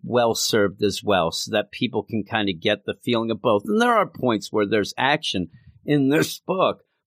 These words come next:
but it's more, it's more the cerebral stuff and the spiritual stuff and the, you know, that metaphys-, it's all with that. But I am surprised 'cause last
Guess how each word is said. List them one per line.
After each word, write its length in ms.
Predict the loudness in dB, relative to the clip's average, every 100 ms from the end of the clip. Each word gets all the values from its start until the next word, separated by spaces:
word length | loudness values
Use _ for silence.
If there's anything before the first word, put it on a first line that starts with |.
| -4
but 140 | -2
it's 300 | 0 -4 -2
more, 640 | 0 2 2 2 2 0 -2 _ _ _ _ _ _ -4
it's 200 | -2 0
more 160 | 2
the 140 | 2 0
cerebral 720 | 0 -2 0 0 0 2 2
stuff 380 | 0 0 0 2
and 140 | 0
the 80 | 0
spiritual 640 | -2 -4 0 0 0 -2 -2
stuff 340 | 0 0 0
and 160 | 0 0
the, 120 | -2 -4 _ _
you 120 | -2
know, 160 | 0 0
that 280 | 2 0 0
metaphys-, 640 | 0 0 0 0 0 0 -6 _ -4
it's 180 | -4 -2
all 320 | 0 2 2
with 180 | 2 0
that. 180 | 0 0
But 260 | 2 0 -2 _ _ _
I 100 | 0
am 180 | 2 2
surprised 640 | 0 -2 0 0 2 0
'cause 200 | -4 -2
last 400 | 0 0 0 -4